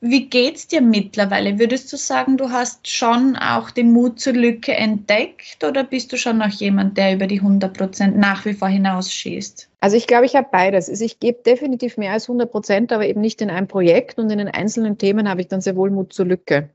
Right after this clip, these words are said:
Speaker 2: weil sich dann ja auch nicht mehr ausgeht. Ähm, ich bin aber kein Mensch,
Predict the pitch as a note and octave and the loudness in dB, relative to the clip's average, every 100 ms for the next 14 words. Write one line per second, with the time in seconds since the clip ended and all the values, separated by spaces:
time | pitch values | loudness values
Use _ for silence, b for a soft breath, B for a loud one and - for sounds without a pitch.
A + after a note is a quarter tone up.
0 | _ E3 E3 F3 - F#3+ F#3 - F3 - | _ -2 0 -2 -8 -8 -6 -4 -6 -4
1 | F#3 - F3 - D#3+ F3 - D3+ - b | -8 -6 -6 -2 -2 -4 -2 -2 -2 b
2 | b b b b _ F3+ F#3 F#3 - G3 | b b b b _ 0 0 0 -6 -4
3 | - A3+ G#3+ G#3 _ - - F3+ F#3+ A#3+ | -2 0 0 -4 _ -16 -6 -2 0 2
4 | A3 G3 G#3+ A3 - - - | 2 0 -2 -4 -4 -8 -8